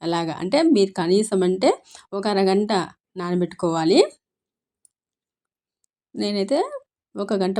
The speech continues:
పట్టింది నాకు, ఆరు గంటలకు వేసుకున్నాను కదా, ఒకటిన్నర గంట పట్టింది. ఏడున్నరకి మరి నేను దోశ వేసుకున్నాను. ఇలాగ మూత పెట్టేసుకొని చూడండి, నేను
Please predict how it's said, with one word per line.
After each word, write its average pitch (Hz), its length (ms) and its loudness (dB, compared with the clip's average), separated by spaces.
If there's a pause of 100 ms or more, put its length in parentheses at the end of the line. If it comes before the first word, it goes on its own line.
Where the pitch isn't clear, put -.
పట్టింది 190 380 -2
నాకు, 180 220 -2 (500)
ఆరు 180 200 -2
గంటలకు 190 360 -4
వేసుకున్నాను 175 500 0
కదా, 202 180 0 (400)
ఒకటిన్నర 190 600 -2
గంట 185 200 -2
పట్టింది. 180 400 0
ఏడున్నరకి 175 500 -4
మరి 180 160 0 (560)
నేను 185 220 0 (720)
దోశ 190 180 -2 (140)
వేసుకున్నాను. 170 560 0 (280)
ఇలాగ 180 200 2 (120)
మూత 180 120 -4 (120)
పెట్టేసుకొని 175 540 0 (320)
చూడండి, 180 280 -2
నేను 170 140 0